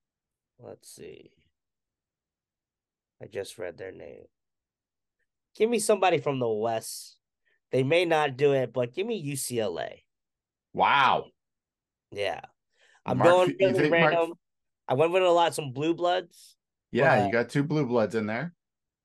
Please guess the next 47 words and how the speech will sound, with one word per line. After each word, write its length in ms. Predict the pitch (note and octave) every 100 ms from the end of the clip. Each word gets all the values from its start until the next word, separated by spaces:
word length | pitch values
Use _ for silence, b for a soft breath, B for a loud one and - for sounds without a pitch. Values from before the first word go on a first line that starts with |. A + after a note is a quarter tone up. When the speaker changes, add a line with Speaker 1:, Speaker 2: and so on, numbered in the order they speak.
| -
Speaker 1:
Yeah. 300 | C3+ A#2 -
Speaker 2:
I 40 | - _ _ _ _ _ _
Speaker 1:
This 100 | C3+
Speaker 2:
like 80 | A2+
Speaker 1:
could 80 | C3
be 80 | F3+
Speaker 2:
it. 80 |
Speaker 1:
the 60 | F3
year 260 | F3 F3 F3
of 60 |
some 160 | - E3
blue 160 | D3+ D3
bloods 320 | A#2 F2+ D2
this 220 | F2+ -
year. 160 | E2 - _ _ _ _ _ _ _ -
Speaker 2:
Well, 160 | G#2+ G2+
we 140 | G#2+
didn't 160 | A#2 B2
have 260 | B2 A2
year 220 | G#2+ B2
of 100 | B2
blue 140 | A2 B2
bloods 320 | A#2 B2 G2+
last 300 | A#2 D3 -
year. 80 | F#2+
We 100 | G2+
had 160 | A2
it 140 | A2 A2
the, 260 | G#2 G2+ -
what 260 | A#2 F#2+
was 120 | F#2
it, 160 | F2+ F2+
year 160 | G#2 G#2
the 100 | G2+
bef-, 140 | F#2 - _ -
year 140 | A#2+
before? 480 | G#2 - A2 A2+ C#3+
Speaker 1:
Year 160 | D#3+
before. 320 | C#3+ D3 A#2 - _ _ _ -
Speaker 2:
Yeah, 160 | G#2
year 320 | E2 A2 C3
before 260 | B2 - C3
was 120 | G#2
all 240 | F2+ A2+ G#2+
blue 200 | G2+ A2+
bloods. 500 | F2+ C#2+ B1+ - _ _ _ _ _ _ _ _ -
Um, 580 | A2 G2+ F#2+ F2+ E2